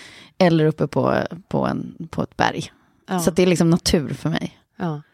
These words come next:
Speaker 1: Och det märker jag också så här, det är det som ger ett lugn, eh, för mig, när det är som stressigast.
Speaker 2: Ja.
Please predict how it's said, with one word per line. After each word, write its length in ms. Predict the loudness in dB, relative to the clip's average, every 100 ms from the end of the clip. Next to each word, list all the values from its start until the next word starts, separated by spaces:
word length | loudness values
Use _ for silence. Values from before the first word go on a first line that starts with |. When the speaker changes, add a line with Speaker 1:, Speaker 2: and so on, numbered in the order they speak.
| -20
Speaker 1:
Och 280 | -16 -2 0
det 80 | 4
märker 420 | 4 2 2 -2
jag 60 |
också 200 | -2 -4
så 100 | -2
här, 200 | -2 -4 0
det 260 | 2 2
är 40 | 2
det 180 | 0 -4
som 180 | -4
ger 280 | -2 0 -2
ett 160 | -6 -6
lugn, 460 | -4 -2 -4 -6 -8 _ _ _ _ _ _ _ _ _ _ _ -2
eh, 140 | 0 0 -4 -12 -18 _
för 100 | -2
mig, 160 | 0 2
när 140 | 4
det 80 | 4
är 40 |
som 140 | 2 -2
stressigast. 640 | -2 -4 -4 -6 -10 -16 _ _ _
Speaker 2:
Ja. 240 | -6 -6